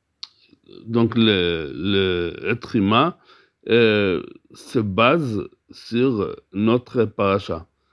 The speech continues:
Alors comme on a dit, euh, si vous allez un mot dans la paracha, un mot dans la Torah, c'est des pages dans le Talmud. Donc alors la Torah,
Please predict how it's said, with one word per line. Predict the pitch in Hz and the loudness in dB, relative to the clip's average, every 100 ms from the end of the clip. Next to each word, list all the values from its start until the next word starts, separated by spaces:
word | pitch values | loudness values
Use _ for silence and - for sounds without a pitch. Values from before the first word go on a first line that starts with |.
| - | -4
Alors | 92 104 | -4 0
comme | 135 120 | 2 4
on | 107 | 4
a | 101 | 2
dit, | 110 147 175 123 | 2 2 4 4
euh, | 104 | 2
si | - | -2
vous | 110 110 104 | -2 -2 0
allez | 104 113 107 92 62 65 - _ _ _ _ _ _ - | 2 2 2 0 -4 -8 -12 _ _ _ _ _ _ -2
un | 131 | 4
mot | 135 135 131 113 | 6 6 4 2
dans | 101 117 | 0 0
la | 117 107 | 0 -2
paracha, | 101 95 98 113 131 151 170 | -4 -4 -4 -4 -2 -2 0
un | 104 139 | 2 4
mot | 131 131 123 | 4 4 2
dans | 98 104 | 0 -2
la | 95 | -2
Torah, | 98 95 110 160 165 - - _ | -6 -2 0 0 -2 -12 -20 _
c'est | - 117 | -6 -2
des | 117 | 0
pages | 117 123 139 123 101 95 _ _ | 0 2 2 0 -4 -10 _ _
dans | 92 113 | -2 2
le | 117 117 | 4 4
Talmud. | 127 139 180 151 101 90 _ _ _ | 2 4 4 2 0 -12 _ _ _
Donc | 95 104 | -12 -6
alors | 104 101 98 90 | -2 -2 -2 -2
la | 98 110 | 0 -2
Torah, | - 104 127 123 95 | -2 0 2 2 0